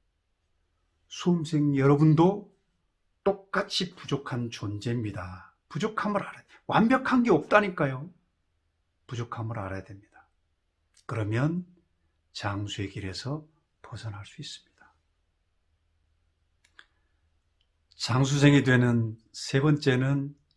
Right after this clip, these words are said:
학문을 하는 것입니다. 여러분이 보는 시험은 암기를 요하는 것이고 사실적인 것을 토해내는 것,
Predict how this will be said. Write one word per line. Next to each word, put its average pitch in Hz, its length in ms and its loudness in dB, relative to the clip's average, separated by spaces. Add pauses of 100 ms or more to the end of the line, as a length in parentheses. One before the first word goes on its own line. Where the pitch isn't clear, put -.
(140)
학문을 156 920 2
하는 120 280 -2
것입니다. 107 640 -8 (1900)
여러분이 147 420 4
보는 220 240 2
시험은 143 880 2 (800)
암기를 127 540 0
요하는 135 340 2
것이고 110 880 -8 (380)
사실적인 175 800 -4
것을 143 380 -2
토해내는 220 580 -2
것, - 180 -14